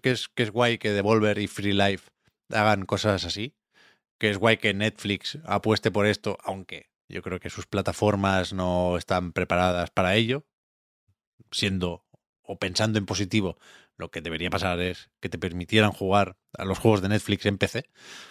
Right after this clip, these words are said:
pero, pero guay. A mí me está gustando también Terranil, ya me convencieron con la demo y, y aquí me he encontrado pues, pues más de lo mismo, que es lo que buscaba, sí, sí.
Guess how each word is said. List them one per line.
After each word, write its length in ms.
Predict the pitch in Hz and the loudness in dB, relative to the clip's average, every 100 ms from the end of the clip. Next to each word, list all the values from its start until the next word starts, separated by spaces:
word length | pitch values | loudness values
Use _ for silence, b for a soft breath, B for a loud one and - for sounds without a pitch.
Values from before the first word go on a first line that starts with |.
| B _ - | B _ -4
pero, 800 | 110 107 95 92 87 85 - - | 0 2 2 0 0 -2 -6 -4
pero 160 | 104 92 | 0 4
guay. 240 | 101 90 _ _ _ | 4 2 _ _ _
A 40 | 98 | -2
mí 80 | 101 | 2
me 80 | |
está 120 | 95 98 | 4 2
gustando 280 | 85 92 87 | 2 0 2
también 220 | 92 87 | 2 2
Terranil, 380 | 90 87 92 82 | 2 2 0 2
ya 240 | 87 87 | 2 4
me 160 | 90 85 | 2 0
convencieron 480 | 95 92 104 104 | 0 0 2 0
con 140 | 98 101 | 2 0
la 80 | 95 | 2
demo 300 | 107 127 - b b b _ - | 0 -2 -8 b b b _ -4
y, 480 | 104 85 78 78 _ _ _ _ | 0 0 -2 -10 _ _ _ _
y 140 | 92 78 | -6 -6
aquí 200 | - 87 | -4 -4
me 80 | |
he 40 | 85 | -2
encontrado 420 | 85 82 87 82 | -4 -2 -2 -2
pues, 280 | 82 - - _ | -4 -8 -14 _
pues 160 | 90 78 | -8 0
más 220 | 101 95 | 0 2
de 60 | 85 | 0
lo 60 | |
mismo, 300 | 87 87 80 | 0 -2 -6
que 80 | 92 | -6
es 80 | 78 | -4
lo 100 | 78 | -6
que 60 | 76 | -8
buscaba, 400 | 78 - 85 - | -8 -6 -8 -8
sí, 160 | 90 | -12
sí. 120 | 80 | -12